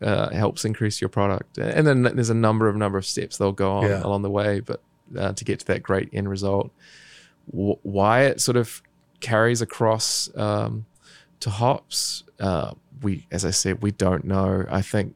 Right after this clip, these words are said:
Speaker 1: you know, there's, there's definitely probably something, my gut tells me, atmospheric. Uh, you know, we have a giant hole in the ozone over New Zealand. We have a very high U V, uh,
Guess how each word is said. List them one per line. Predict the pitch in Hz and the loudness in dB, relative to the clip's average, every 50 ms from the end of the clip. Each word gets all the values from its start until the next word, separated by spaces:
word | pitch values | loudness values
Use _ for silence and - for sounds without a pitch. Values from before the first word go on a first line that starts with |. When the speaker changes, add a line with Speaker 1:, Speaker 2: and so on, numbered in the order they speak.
| _ | _
Speaker 1:
you | - 104 | -4 -2
know, | 98 95 92 | 0 0 0
there's, | 92 95 101 95 92 - - - | 0 0 0 0 0 -2 -4 -4
there's | - 107 101 92 - | -4 -2 -2 -2 0
definitely | - 117 113 - - 107 110 107 | 2 2 2 2 0 -2 -2 -2
probably | 98 - - 104 101 107 101 - 104 101 | -2 -2 -2 0 0 0 -2 -2 -2 -2
something, | - - 101 87 - - 101 101 101 98 98 - _ - - - - - - _ _ _ | -2 -2 -4 -6 -4 -4 -2 -2 0 -2 -4 -6 _ -20 -20 -20 -20 -20 -20 _ _ _
my | - 101 98 | -2 0 0
gut | 95 - 101 82 - | 2 2 2 0 0
tells | - - 98 95 98 101 | -2 -2 0 0 0 0
me, | 104 101 95 - - - | 0 0 0 0 0 0
atmospheric. | 90 85 - 104 101 - - - - 110 113 117 113 - - - - - - _ _ _ - | 0 0 0 0 0 0 0 2 2 4 4 4 4 2 0 -4 -12 -20 -20 _ _ _ -6
Uh, | - 95 90 90 95 - - - | -2 -2 0 0 -2 -4 -6 -6
you | - 98 | -6 -4
know, | 98 92 | -4 -2
we | 95 98 | -2 -2
have | 98 92 | -2 -2
a | 95 92 - 98 - - - _ _ | -2 -2 -4 -6 -8 -10 -16 _ _
giant | 117 110 107 104 95 101 107 107 98 | -6 0 2 4 4 6 4 4 2
hole | - - - 104 104 107 110 110 | 0 -2 0 0 2 2 2 2
in | 107 | 2
the | 104 104 | 2 2
ozone | 104 104 110 107 110 110 110 110 113 113 113 120 139 - | 2 2 2 2 0 0 0 0 -2 -4 -6 -8 -10 -4
over | - 101 104 104 107 | -2 -2 0 0 -2
New | 107 107 104 | -2 -2 -4
Zealand. | 107 117 107 107 110 110 107 107 | -2 -2 -2 -2 -2 -2 -4 -4
We | 113 - 98 | -6 -8 -8
have | 98 95 - | -8 -8 -10
a | - | -12
very | - - 120 117 110 104 104 104 | -12 -12 -2 2 2 4 4 2
high | 104 104 107 101 104 | 0 -2 -4 -4 -4
U | 104 104 104 104 101 | -4 -4 -4 -4 -4
V, | 101 107 101 101 104 107 107 107 - _ _ _ _ _ _ _ _ _ _ _ - | -2 -2 -2 -2 -2 -4 -6 -10 -14 _ _ _ _ _ _ _ _ _ _ _ -6
uh, | - 101 98 101 101 - - - | -4 -4 -2 -2 -4 -4 -6 -6